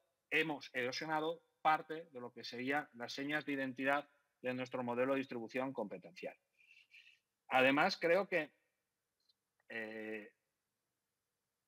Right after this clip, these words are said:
hay una percepción detrás de este modelo que yo no comparto, ¿no? Yo creo que el Estado ha diseñado la estrategia desde un modelo quizás de desconfianza en la capacidad de gestión de comunidades autónomas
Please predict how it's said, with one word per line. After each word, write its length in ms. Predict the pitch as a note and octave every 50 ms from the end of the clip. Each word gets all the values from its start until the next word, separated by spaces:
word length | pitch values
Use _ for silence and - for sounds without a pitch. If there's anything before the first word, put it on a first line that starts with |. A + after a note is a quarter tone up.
| _ _ _ _ -
hay 180 | C#3+ D3 D#3+
una 320 | E3+ F3+ F#3 F3 E3+ - -
percepción 880 | E3+ D#3 D3+ - E3 D#3+ - - - F3 F3+ F3+ D#3+ B2 G#2 G2+ G#2+
detrás 360 | A#2+ A2+ - C#3 C#3 D3+ D3+
de 60 | D#3
este 160 | D3 - F3+
modelo 380 | E3+ E3+ E3 E3 F3 F3+ F#3 F3
que 100 | - C#3+
yo 140 | C3 D3+ E3
no 140 | E3+ D#3 C3+
comparto, 520 | B2 A2+ A2 - D3 C3 A#2 - - - -
¿no? 200 | - B2 D3+ E3 -
Yo 120 | A2+ A2+
creo 220 | - C3+ C#3 C#3+ C#3+
que 160 | D3 C#3+ C#3+
el 80 | C#3+ C#3
Estado 320 | C#3 - - D#3+ D#3 C#3+
ha 60 | C3+
diseñado 400 | C3 C#3 C3+ - D3 D3 D3 D3
la 60 | D3
estrategia 600 | C#3+ - D3 D3 D3+ - E3 D#3+ E3+ F3 F3+ F3+
desde 240 | E3 C#3 B2 A#2+ B2+
un 100 | C#3 D3
modelo 440 | D#3 D3+ D3+ D#3 D#3+ E3 F3 F3 E3
quizás 360 | - C#3 C3 - D3+ D#3+ E3
de 120 | D#3+ D3 C#3
desconfianza 800 | C3+ C3 A#2+ - - C#3 C3 B2+ - C#3+ C#3 D3+ E3 E3+ - C#3+
en 60 | B2+ A#2
la 80 | A#2
capacidad 480 | - A#2+ A#2 - B2 A#2+ - B2+ C3 C3+
de 80 | C#3
gestión 380 | - - C3+ - - D#3+ F3 E3+
de 100 | C#3 A#2+
comunidades 480 | - - A#2 A#2 A#2 A#2+ B2 B2+ - -
autónomas 580 | C#3 C#3 C#3+ D#3 D#3 D3 C3 A2 G2+ - -